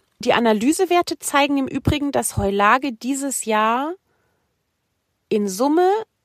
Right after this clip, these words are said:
weniger Zucker enthält als Heu. Also das heißt, man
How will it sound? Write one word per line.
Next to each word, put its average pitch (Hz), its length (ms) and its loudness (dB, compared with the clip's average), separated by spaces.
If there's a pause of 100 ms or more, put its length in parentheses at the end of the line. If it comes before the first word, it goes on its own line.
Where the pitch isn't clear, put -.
(200)
weniger 285 680 2
Zucker 226 320 -4
enthält 175 400 -4
als - 240 -6
Heu. 190 240 2 (480)
Also 208 240 0
das 208 180 -6
heißt, 226 240 0
man 196 140 -2